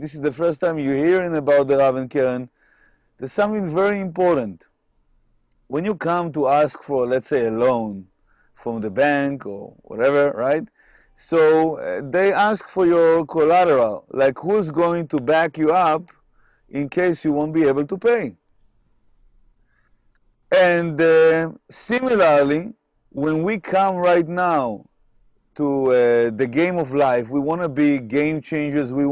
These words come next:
want to have better dreams, better sleep. We believe that we'll be able to bring m-, stronger light to this world if we'll have those. Why should the Creator approve for you this loan?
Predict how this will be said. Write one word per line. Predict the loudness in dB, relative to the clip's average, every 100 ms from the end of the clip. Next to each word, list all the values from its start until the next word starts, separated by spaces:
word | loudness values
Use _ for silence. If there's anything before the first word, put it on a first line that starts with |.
| -2
want | -4 -4
to | -4 0
have | 2 2 2 -2 0
better | 2 2 0
dreams, | -2 -2 -2 -4 -8 -4
better | 0 2 0
sleep. | -2 -4 0 0 -4 _ _ _ -4
We | -2
believe | 2 2 2 0 0
that | 0
we'll | 0 2 2
be |
able | 2 -2 -2
to | -4
bring | -2 -4 -4
m-, | -8 -10 -12 -12 _
stronger | -20 -4 -2 0 0
light | 2 2 2 0
to | -4
this | -6 -2
world | 0 2 0 -4 _ _ _
if | -4 -2 0
we'll | 2 4 4
have | 2 0
those. | 2 2 -4 -12 _ _ _ _ _ _ _
Why | -6 0 0 0
should | -4 -4 -2
the | -2
Creator | -2 0 2 2 4 4
approve | 2 2 2 2
for | 0 2
you | 2
this | 0 -4 0
loan? | 0 0 -2 -6